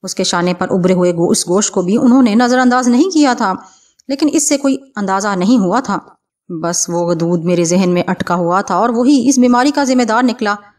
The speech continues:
अब इस इतला के बाद तो कोई शुबा नहीं रहा था।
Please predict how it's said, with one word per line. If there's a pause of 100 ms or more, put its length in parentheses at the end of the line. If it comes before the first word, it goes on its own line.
(320)
अब
इस
इतला
के
बाद
तो
कोई
शुबा
नहीं
रहा
था।